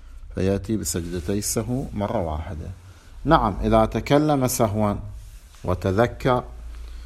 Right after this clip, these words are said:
ثم بعد ذلك تكلم سهواً مرة ثانية، فهنا حصل موجب ثاني للإتيان بسجدتي السهو، فيجب الإتيان بها مرة ثانية.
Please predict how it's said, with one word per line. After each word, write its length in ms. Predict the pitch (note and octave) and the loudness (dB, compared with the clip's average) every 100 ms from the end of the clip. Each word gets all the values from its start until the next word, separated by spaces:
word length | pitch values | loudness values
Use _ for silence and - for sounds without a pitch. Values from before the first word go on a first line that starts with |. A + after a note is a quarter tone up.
| - - - | -14 -14 -4
ثم 300 | E3+ F3 D#3+ | -2 2 4
بعد 280 | D3 B2+ | 4 4
ذلك 440 | B2 A2+ G#2+ G2 F#2+ | 4 4 4 2 -2
تكلم 680 | F#2+ G2+ - A#2 A#2 G#2 F#2+ | -4 -4 -2 0 2 2 0
سهواً 400 | - G2+ F#2 F#2 | 0 -2 -2 -2
مرة 340 | F#2 F2+ F2+ | -2 -2 -4
ثانية، 640 | F#2 F#2+ F#2+ G2+ A#2 C#3 D#3+ - - - - - | -4 -2 -2 0 -2 -4 -8 -16 -20 -20 -20 -18
فهنا 380 | - F#2 G2 G2 | -8 -4 -2 -2
حصل 540 | F#2+ A#2 - G2+ F#2 F2+ | -2 -2 -2 -2 0 0
موجب 320 | G#2 F#2+ F2 | -2 -2 -6
ثاني 540 | E2 G2 G#2 A2 C3 C#3+ - - - - - - | -2 0 2 2 -2 -8 -16 -20 -20 -20 -14 -6
للإتيان 600 | F2+ F2+ F2 G#2 G2 E2+ | -2 -2 0 0 0 0
بسجدتي 920 | E2+ - E2 E2 E2+ G2+ G2 F2 - | -4 -4 -4 -4 -2 0 0 -2 -6
السهو، 460 | F#2 - G2+ B2+ E3 - - | -4 -2 -2 -2 -4 -8 -8
فيجب 400 | G2+ F#2 E2+ F#2 | -2 -2 -2 -6
الإتيان 500 | D#2 D#2 G2 F#2+ G2+ | -8 -6 -4 -2 -2
بها 300 | G#2 A2 A2+ | -2 -4 -2
مرة 280 | F#2 F#2+ G#2+ | -2 -4 -4
ثانية. 480 | - D2+ C#2 D#2 | -4 -4 -4 -4